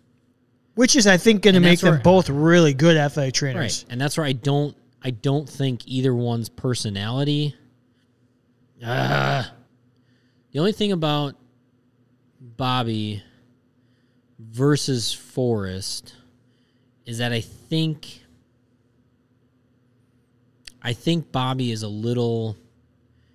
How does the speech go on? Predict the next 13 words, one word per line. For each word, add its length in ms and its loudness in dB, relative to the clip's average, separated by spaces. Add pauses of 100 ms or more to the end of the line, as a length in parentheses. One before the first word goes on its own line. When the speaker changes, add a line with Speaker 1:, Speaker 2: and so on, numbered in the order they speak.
(120)
Speaker 2:
he, 260 -4
he 220 -2
can 200 -4
let 160 -4
his 160 -2
emotions 1120 -6 (760)
control 720 -2
his 200 -4
actions 440 -6
a 40 -8
little 200 -4
bit 140 -2
more 720 -4